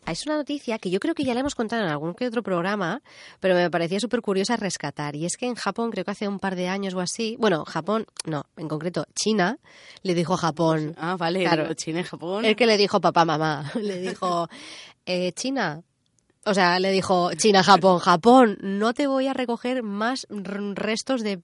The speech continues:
Speaker 1: basura". Iba a decir de mierda, no, de basura. ¿Vale? Y entonces, claro, Japón se ha tenido ahí que poner las pilas en sistemas de reciclaje, porque, claro, hmm, que no es lo mismo que te lo recojan a tener que hacerlo en tu casa.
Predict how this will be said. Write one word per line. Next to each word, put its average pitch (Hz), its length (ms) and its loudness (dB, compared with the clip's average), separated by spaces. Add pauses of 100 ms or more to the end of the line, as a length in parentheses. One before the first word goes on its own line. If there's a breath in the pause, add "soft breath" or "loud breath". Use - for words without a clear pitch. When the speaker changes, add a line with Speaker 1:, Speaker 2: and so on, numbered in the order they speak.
Speaker 1:
basura". 170 720 -6 (320)
Iba 185 160 -4
a - 20 0
decir 190 200 -4
de 170 100 -6
mierda, 165 280 -8
no, 156 200 -6
de 151 100 -6
basura. 147 420 2 (680 loud breath)
¿Vale? 156 360 -8
Y 196 60 -4
entonces, 175 260 -4
claro, 190 180 4
Japón 170 380 0
se 190 100 2
ha 175 120 2
tenido 180 320 -4
ahí 180 260 -6
que 190 280 -6
poner 175 240 -4
las 185 160 -4
pilas 214 600 -4 (600 soft breath)
en 165 160 -4
sistemas 165 380 -2
de 175 120 -4
reciclaje, 190 720 -6
porque, 190 300 -8
claro, 160 380 -4 (100)
hmm, 165 220 -6 (680)
que 180 120 2
no 175 80 2
es 180 100 4
lo 208 100 6
mismo 214 280 4
que 170 120 0
te 170 80 0
lo 165 100 2
recojan 196 600 -2
a 220 120 -4
tener 190 240 -4
que 175 60 -6
hacerlo 165 240 -4
en 151 60 -10
tu 151 100 -10
casa. 196 380 -8